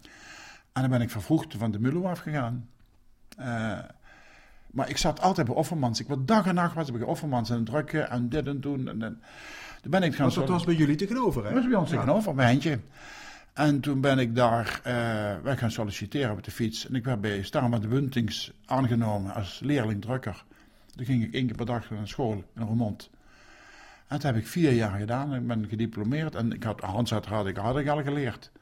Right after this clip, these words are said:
Speaker 1: Maar, eh, toen kwam weer de drang van, eh, toen, oh, toen kwam militaire dienst aan. En toen heb ik gesolliciteerd. En vandaar, en toen ben ik in militaire dienst. Ik ben, uiteindelijk ben ik gelegerd door een feit dat ik een ziekte had.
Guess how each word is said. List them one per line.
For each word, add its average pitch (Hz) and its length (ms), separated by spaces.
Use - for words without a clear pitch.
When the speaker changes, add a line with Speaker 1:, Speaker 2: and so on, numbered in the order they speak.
Speaker 1:
Maar, 123 580
eh, 107 320
toen 175 160
kwam 160 260
weer 127 240
de 120 100
drang 113 380
van, 101 340
eh, 90 180
toen, 170 240
oh, 151 160
toen 135 180
kwam 143 240
militaire 117 480
dienst 151 320
aan. 107 220
En 131 60
toen 156 140
heb 165 140
ik 117 120
gesolliciteerd. 110 800
En - 340
vandaar, 139 480
en 117 80
toen 135 100
ben - 120
ik - 180
in 117 140
militaire 110 480
dienst. 202 340
Ik 127 60
ben, 120 140
uiteindelijk 110 440
ben 110 140
ik 98 120
gelegerd 107 680
door 110 360
een 104 120
feit 113 220
dat 107 100
ik 104 160
een 95 180
ziekte 123 280
had. 95 260